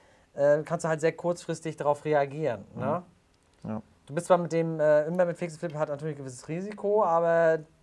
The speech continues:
Speaker 1: dass du, dass sie, dass sich so makroökonomische Faktoren halt kalt erwischen im großen Portfolio.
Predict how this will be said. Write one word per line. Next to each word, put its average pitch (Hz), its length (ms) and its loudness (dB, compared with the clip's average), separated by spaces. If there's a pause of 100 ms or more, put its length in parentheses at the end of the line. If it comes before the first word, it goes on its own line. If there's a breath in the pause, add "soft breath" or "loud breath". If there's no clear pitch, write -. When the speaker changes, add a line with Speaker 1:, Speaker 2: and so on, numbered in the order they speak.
Speaker 1:
dass 151 280 0
du, 156 160 -2
dass 156 180 0
sie, 143 300 -4
dass 147 180 -4
sich 135 160 -10
so 131 180 -12
makroökonomische 165 800 -4
Faktoren 165 560 -2
halt 156 200 0
kalt 156 200 2
erwischen 170 480 -4
im 151 140 -6
großen 147 260 -8
Portfolio. 180 680 -4